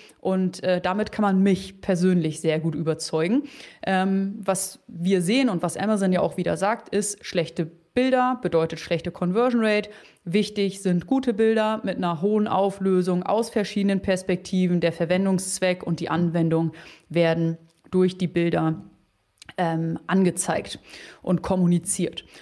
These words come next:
Und ein weiterer wichtiger Punkt in der, ähm, Optimierung deines Produktlistings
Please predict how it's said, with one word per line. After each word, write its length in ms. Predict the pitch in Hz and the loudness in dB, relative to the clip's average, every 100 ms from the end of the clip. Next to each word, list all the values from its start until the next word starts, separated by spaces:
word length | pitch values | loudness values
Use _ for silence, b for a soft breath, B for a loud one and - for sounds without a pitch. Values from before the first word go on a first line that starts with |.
| B B - | B B 0
Und 340 | 262 330 - | 2 2 -2
ein 160 | 196 190 | -4 -2
weiterer 640 | 202 254 285 240 240 240 - | -2 0 0 0 0 0 -2
wichtiger 440 | 202 240 247 233 | -2 -2 0 0
Punkt 360 | 220 233 233 226 | 0 0 0 -2
in 440 | - 208 208 202 | -2 2 2 0
der, 520 | 202 190 190 190 190 - | 0 2 2 0 -6 -6
ähm, 240 | 185 180 180 | -2 -2 -2
Optimierung 720 | 185 - 190 208 220 220 196 | -4 -2 2 4 4 0 0
deines 540 | 180 180 175 175 - | 0 0 -2 -6 -12
Produktlistings 920 | - - 233 - 220 220 220 220 220 | -10 -6 -6 -6 -2 -2 0 0 0